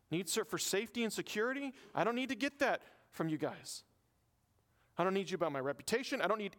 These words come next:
any of that. What I need is to do the work that God has called me to do and to love you."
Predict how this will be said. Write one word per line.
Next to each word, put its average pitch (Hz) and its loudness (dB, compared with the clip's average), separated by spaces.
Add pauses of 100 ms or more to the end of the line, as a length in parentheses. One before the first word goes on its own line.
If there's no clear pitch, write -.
(120)
any 302 2
of 151 -4
that. 127 -4 (400)
What 180 2
I 190 4
need 185 0 (320)
is 165 -2
to 175 -4
do 175 0 (160)
the 160 4
work 175 2
that 156 -2
God 156 2
has 143 -2
called 214 0
me 180 -4
to - -6
do 151 -2 (640)
and 135 -2
to - -4
love 139 -2
you." - -14